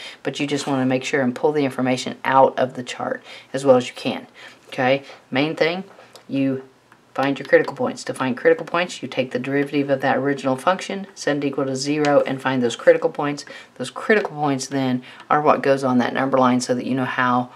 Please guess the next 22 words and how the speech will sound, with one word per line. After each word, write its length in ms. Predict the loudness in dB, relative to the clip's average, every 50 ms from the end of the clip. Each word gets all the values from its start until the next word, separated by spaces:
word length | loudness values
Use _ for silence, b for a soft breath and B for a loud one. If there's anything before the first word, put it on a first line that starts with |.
| B _
what 160 | 0 0 0 0
intervals 680 | -2 0 2 2 2 2 0 0 0 0 0 -2 -4 -2
of 260 | 0 0 0 2 2
that 220 | 0 0 0 -2
function 440 | -4 -2 -2 -2 -2 -4 -2 -2 0
you're 200 | 0 0 0 0
looking 400 | 0 0 0 -2 -2 -6 -6 -6
at. 180 | -6 -6 -6 -8 -12 -18 _ _ _ _ _ _ _ _ _ _ _ _ _ _ _ -18 -16 -16
Okay, 420 | -14 -10 -4 -2 0 0 -2 -4 B B B B B B B B
um, 320 | 0 2 4 4 4 2 -2 2
definitely 540 | 4 4 4 4 2 -2 -4 -2 -2 -2 -2
thanks 260 | -2 -4 -6 -6 -6
for 140 | -4 0 2
watching, 480 | 4 4 2 2 0 -4 -8 -8 -8 -10 B B B B -6
and 340 | -4 -2 -2 -2 -2 -2 -2
don't 200 | -4 -4 -4 -6
forget 260 | -6 -4 -4 -4 -4 -6
to 80 | -10
subscribe 500 | -10 -10 -10 -10 -8 -4 -4 -4 -4 -4
to 80 | -6 -8
the 80 | -10 -8
channel. 360 | -8 -10 -8 -8 -10 -12